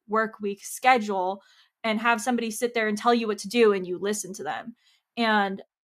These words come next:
obviously, this isn't something that I felt benefited me at all or worked for me, because that's not the kind of person I am. <laughs> And I, I think a lot of other creatives and a lot of other eccentric people who are, like,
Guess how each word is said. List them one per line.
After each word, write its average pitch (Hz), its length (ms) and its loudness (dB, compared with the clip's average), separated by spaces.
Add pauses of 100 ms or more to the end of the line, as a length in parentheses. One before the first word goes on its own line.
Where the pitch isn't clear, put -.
(300)
obviously, 233 800 4 (160)
this 233 180 2
isn't 254 220 -2
something 247 400 2
that 208 300 4
I 208 160 4
felt 214 460 6 (260)
benefited 220 580 2
me 208 240 4
at 202 100 2
all 185 220 4
or 208 120 4
worked 202 240 0
for 208 180 0
me, 196 220 -2
because 214 320 0
that's 190 200 0
not 202 140 0
the 214 60 -4
kind 208 180 -2
of 180 60 -8
person 214 400 -4
I 185 120 -6
am. 185 520 -4 (260)
<laughs> 392 260 -14
And 226 640 2
I, 214 440 0
I 226 100 0
think 233 260 -8 (120)
a 220 80 4
lot 214 200 2
of 214 140 -6
other 208 480 0
creatives 233 760 2
and 214 100 2
a 208 40 4
lot 202 200 6
of 208 220 -2 (100)
other 214 240 2
eccentric 202 680 -4
people 220 400 -2
who 208 440 4 (1200)
are, 208 200 4
like, 190 300 -4